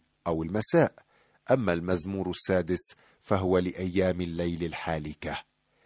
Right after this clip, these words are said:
يوجه هذا المزمور لإمام المغنين على ذوات الأوتار على القرار. نرى هنا مصطلحا جديدا، هو القرار، الذي يعني موسيقيا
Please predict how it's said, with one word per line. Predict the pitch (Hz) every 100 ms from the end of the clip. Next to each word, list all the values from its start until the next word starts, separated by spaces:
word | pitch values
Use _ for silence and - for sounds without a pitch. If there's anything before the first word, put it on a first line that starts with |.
| _ _
يوجه | 98 98 104 98 92 90 95
هذا | 92
المزمور | 90 92 90 135 143 127 - _ _
لإمام | 101 113 135 113 143 127
المغنين | 107 98 101 92 98 107 127 123 113 -
على | - 73 104 104
ذوات | 92 98 113 -
الأوتار | 117 123 113 101 92 92 - - _
على | - 76 87 98
القرار. | 95 - 107 135 - - _ _ _ _ _ - - - -
نرى | 123 180 131
هنا | 120 131 104
مصطلحا | 101 - 117 113 - 98
جديدا، | 87 90 107 98 98 95
هو | 95 101
القرار، | 95 - 104 123 78 - - _ _ _ 104
الذي | 107 101 90 104
يعني | 98 82 80
موسيقيا | 90 104 - 98 135 117 110 110